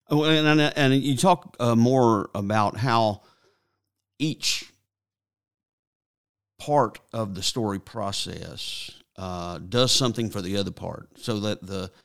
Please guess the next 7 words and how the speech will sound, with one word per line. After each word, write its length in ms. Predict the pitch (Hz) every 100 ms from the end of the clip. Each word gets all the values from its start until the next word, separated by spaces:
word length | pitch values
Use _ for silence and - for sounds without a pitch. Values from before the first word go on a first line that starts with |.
| _ _ _
the 140 | 104
listener 640 | 107 127 156 - 127 113 107
does 360 | 107 123 113
something 640 | - 131 113 - 104 101
for 160 | 95 104
the 100 | 90
teller, 540 | - 110 95 92 87